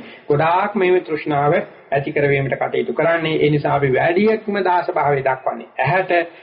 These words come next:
වැඩියක්ම සංසාරයට බැඳෙන්නේ ඇහි. ඊගාවට ඒක නැත්නම් ක්‍රියාත්මක වෙන්නේ නැති අවස්ථාවල වැඩ කරන්න ඉතුරු බල හමුදා වශයෙන්, අ, කන, නාසය,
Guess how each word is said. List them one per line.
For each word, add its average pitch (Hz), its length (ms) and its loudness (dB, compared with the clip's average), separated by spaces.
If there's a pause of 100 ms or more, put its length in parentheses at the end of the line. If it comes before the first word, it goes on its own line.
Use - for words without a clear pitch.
(100)
වැඩියක්ම 208 500 0
සංසාරයට 170 600 -2
බැඳෙන්නේ 151 440 -2
ඇහි. - 220 -6 (1800)
ඊගාවට 175 560 2
ඒක 156 240 2
නැත්නම් 147 640 -2 (440)
ක්‍රියාත්මක 143 520 -2
වෙන්නේ 135 200 0
නැති 135 240 2
අවස්ථාවල 147 600 2
වැඩ 131 200 0
කරන්න 156 320 0 (380)
ඉතුරු 240 300 2
බල 170 180 2
හමුදා 139 400 2
වශයෙන්, 185 480 0 (300)
අ, 135 120 0 (600)
කන, 131 240 -2 (360)
නාසය, 123 520 -2